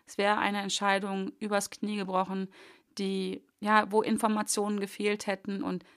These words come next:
ja, das kann mal gut gehen, aber muss es nicht. Und obwohl ich immer wieder sage, fuck einfach machen,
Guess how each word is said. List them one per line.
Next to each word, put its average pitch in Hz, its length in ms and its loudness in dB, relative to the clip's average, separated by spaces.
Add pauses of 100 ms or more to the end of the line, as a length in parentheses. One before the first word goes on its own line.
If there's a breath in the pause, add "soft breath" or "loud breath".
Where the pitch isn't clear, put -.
ja, 208 180 8
das 226 200 2
kann 262 300 8
mal 277 240 8
gut 294 260 2
gehen, 294 340 6 (360)
aber 247 520 6 (100)
muss 180 220 0
es - 200 -6
nicht. 175 280 -10 (540 soft breath)
Und 190 460 -4 (320)
obwohl 254 360 6
ich 277 320 2
immer 262 300 6
wieder 247 260 2
sage, 233 540 2
fuck 262 320 0
einfach 233 400 -2
machen, 226 580 0